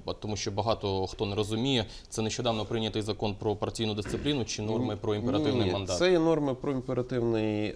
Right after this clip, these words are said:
Speaker 2: е, мандат. Е, закон про партійну дисципліну до цього абсолютно ніякого відношення не має. До речі, абсолютно некоректна насправді назва.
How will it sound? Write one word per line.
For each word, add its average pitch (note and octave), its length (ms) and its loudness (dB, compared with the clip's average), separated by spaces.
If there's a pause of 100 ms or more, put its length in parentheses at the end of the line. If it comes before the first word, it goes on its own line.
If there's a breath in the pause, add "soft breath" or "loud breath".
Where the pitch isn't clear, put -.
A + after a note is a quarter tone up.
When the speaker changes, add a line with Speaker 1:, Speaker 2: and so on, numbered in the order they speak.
(100)
Speaker 2:
е, G2 220 2
мандат. A#2+ 600 0
Е, A2 240 2
закон A2 380 -2
про G#2+ 260 -2
партійну G#2+ 400 -4
дисципліну G#2 500 -4
до F#2 100 -4
цього G#2+ 220 -2
абсолютно G2+ 440 -4
ніякого G2+ 380 -4
відношення G#2 380 -4
не D3+ 60 -2
має. F3+ 120 4
До B2 80 2
речі, A2+ 180 2
абсолютно A2+ 400 -2
некоректна G2+ 440 -2
насправді E2 420 -6
назва. G#2 360 -2